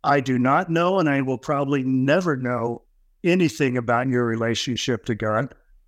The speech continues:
I don't think you know much about mine. Now, if I know what church you belong to, so, and I've studied that church,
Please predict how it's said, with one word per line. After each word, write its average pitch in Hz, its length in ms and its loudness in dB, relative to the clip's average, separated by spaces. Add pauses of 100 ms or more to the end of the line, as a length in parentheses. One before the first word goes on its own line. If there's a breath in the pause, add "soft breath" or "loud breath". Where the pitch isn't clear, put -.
(100)
I 156 160 -2
don't 170 320 0
think 170 260 -2
you 160 80 2
know 165 160 0
much 160 280 -2
about 160 280 -2
mine. 156 460 -4 (360)
Now, 170 400 0 (540)
if 160 220 0
I 185 180 2
know 175 520 0
what 143 380 -2 (440)
church 190 460 -2
you 190 120 -2
belong 165 480 0
to, 208 380 -4 (460)
so, 135 360 0
and 127 140 0
I've 165 160 0
studied 170 440 -2
that 151 220 0
church, 165 440 -4